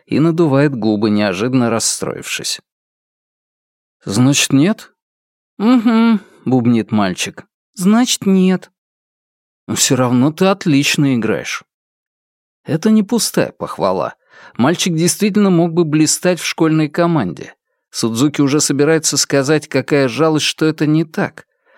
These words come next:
как вдруг ему внезапно приходит в голову: может быть, это имеет какое-то отношение к тому, что его отец толкатель? Наёмному убийце нельзя привлекать к себе внимание.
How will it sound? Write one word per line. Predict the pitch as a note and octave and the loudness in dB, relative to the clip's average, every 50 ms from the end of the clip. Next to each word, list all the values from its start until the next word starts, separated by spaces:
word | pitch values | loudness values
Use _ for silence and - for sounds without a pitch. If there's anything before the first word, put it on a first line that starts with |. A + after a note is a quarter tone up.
| _ _ _ - | _ _ _ -4
как | - F#2+ F#2 | -4 -2 -2
вдруг | F2+ G2 G2+ B2+ E3 F#3 F#3+ - | -4 -4 -2 -2 -2 -2 0 0
ему | F#3 F3+ F3+ | 2 2 2
внезапно | E3 D3+ D#3 D#3 D3 C3+ A2+ G#2+ A#2 D#3 E3+ - F3+ E3+ | 2 2 4 4 2 2 0 -2 -2 -2 -2 -2 -2 -2
приходит | - D#3 D3 - - D#3 C#3+ D#3 D#3 C#3 | -2 -2 -2 0 0 0 0 0 -2 -2
в | C3+ C3+ | -2 -2
голову: | C3 C3 G#2+ F2+ D2+ B1 - - - _ _ _ _ _ _ _ _ _ _ | 0 0 0 0 -2 -6 -10 -14 -20 _ _ _ _ _ _ _ _ _ _
может | - F#2+ G2 G2+ G#2 G#2+ A2+ A2 A#2 A#2+ G#2+ | -6 -4 -2 0 0 0 0 0 0 0 0
быть, | A#2+ A#2+ - - | -2 -2 -2 -2
это | A#2+ G#2+ - C3+ B2 | -4 -2 0 0 2
имеет | A#2 A#2 A2+ B2 C3 C3 A#2 - - | 2 2 2 2 2 2 0 -2 -4
какое-то | - G#2+ G2 - - C#3+ C#3+ C#3 - - B2+ | -4 -4 -4 -2 0 0 0 2 2 0 -2
отношение | A2 - A#2+ A#2 A2 G#2 - - - B2+ C3+ C3 C3 A#2 | -2 0 0 -2 0 0 -2 -2 0 2 2 2 2 0
к | - - | -2 -4
тому, | - - G#2+ G#2 A2+ C3 | -4 -2 0 0 0 -2
что | B2+ - - A#2+ | -2 -4 -4 -2
его | A2 G#2+ A2+ C3 C3 | -2 0 2 0 0
отец | A#2 - - C3+ B2+ - - - - - | 0 -2 -4 -4 -4 -2 -4 -4 -6 -4
толкатель? | - F#2+ D2 - - _ - A2+ C#3+ D#3 - - - - - - _ _ _ _ _ _ _ _ _ _ _ _ _ _ - | -4 -4 -4 -4 -6 _ -10 -10 -10 -10 -10 -14 -16 -18 -20 -20 _ _ _ _ _ _ _ _ _ _ _ _ _ _ -4
Наёмному | F#2+ E2+ F2 F#2+ G2 A#2+ C#3+ D3+ D#3+ F3 F3+ F#3 F#3 | -2 -2 0 0 2 2 2 2 2 2 2 2 2
убийце | E3+ D3 D#3+ E3+ E3+ - - F#3+ | 0 0 0 -2 -2 -2 0 0
нельзя | F3+ F#3+ F#3+ F#3+ F3 D3+ C#3 C3 C3+ | 2 2 2 0 0 2 0 0 0
привлекать | - - E3 D3 D3 C3+ G#2+ - - A#2+ A2+ | -2 -4 -4 -2 -2 -4 -2 -2 -2 -4 -4
к | - | -4
себе | - - A#2 A2 A#2 A2+ | -4 -4 -2 -2 0 0
внимание. | G#2 A#2 B2 C3 C3+ B2 G2 B1+ C2 C2+ - - | 0 2 2 2 2 0 -2 -4 -8 -12 -18 -20